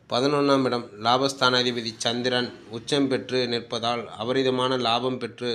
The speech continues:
செல்வ செழிப்புடன் வாழ்வதற்கான வழி பிறக்கும். பன்னெண்டாம் இடம் அயன சயன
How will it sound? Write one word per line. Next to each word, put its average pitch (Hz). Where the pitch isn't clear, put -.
செல்வ 127
செழிப்புடன் 117
வாழ்வதற்கான 113
வழி 113
பிறக்கும். 113
பன்னெண்டாம் 135
இடம் 127
அயன 139
சயன 131